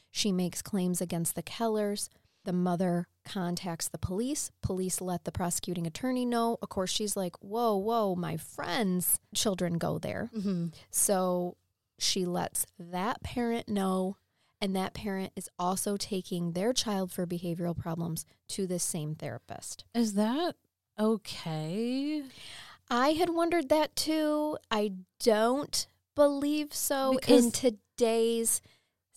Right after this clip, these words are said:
Speaker 2: Okay, but I
Speaker 1: standards.
Speaker 2: forgot. I just remembered. We're back. First grade
Speaker 1: Nineteen ninety-one.
Speaker 2: Amber, first grade Chanel.
Speaker 1: Yes.
Speaker 2: Okay, so we're back in
Speaker 1: Yes.
Speaker 2: the day.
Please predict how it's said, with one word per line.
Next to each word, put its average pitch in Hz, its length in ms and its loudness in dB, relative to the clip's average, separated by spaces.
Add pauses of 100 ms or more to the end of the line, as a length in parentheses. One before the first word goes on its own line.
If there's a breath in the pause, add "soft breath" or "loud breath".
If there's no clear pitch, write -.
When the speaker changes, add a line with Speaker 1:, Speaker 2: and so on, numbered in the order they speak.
Speaker 2:
Okay, 220 280 8
but 180 180 4
I 220 120 6
Speaker 1:
standards. 208 60 -4
Speaker 2:
forgot. 202 320 4
I 190 80 0
just 196 200 -4
remembered. 170 380 -4
We're 190 140 0
back. 220 480 6
First 208 40 4 (300)
grade 233 80 2
Speaker 1:
Nineteen - 20 2 (600)
ninety-one. 180 160 2
Speaker 2:
Amber, 165 480 0
first 156 300 -8
grade 147 180 -8
Chanel. 160 420 -4
Speaker 1:
Yes. 170 380 2
Speaker 2:
Okay, - 260 0
so - 160 -4
we're 185 140 -2
back 196 280 2
in 196 60 -2
Speaker 1:
Yes. 185 40 -2
Speaker 2:
the 180 60 -2
day. 175 200 -2